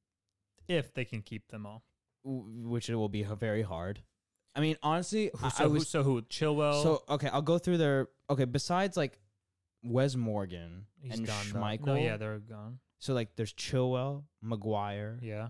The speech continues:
Speaker 2: Ricardo Pereira,
Speaker 1: Yeah.
Speaker 2: Chiduri. You know who?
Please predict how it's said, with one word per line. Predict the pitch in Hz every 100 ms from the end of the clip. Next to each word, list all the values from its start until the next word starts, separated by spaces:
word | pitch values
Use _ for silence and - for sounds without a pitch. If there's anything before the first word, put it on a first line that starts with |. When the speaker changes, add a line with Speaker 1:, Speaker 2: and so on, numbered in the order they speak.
| -
Speaker 2:
Ricardo | 110 - 117 117
Pereira, | 113 110 101 104 107 120 -
Speaker 1:
Yeah. | 113 104
Speaker 2:
Chiduri. | 110 123 110 110 110 110 131 143 _ _ _ _ _ _ _ _ _ _ _ _ -
You |
know | 107
who? | 101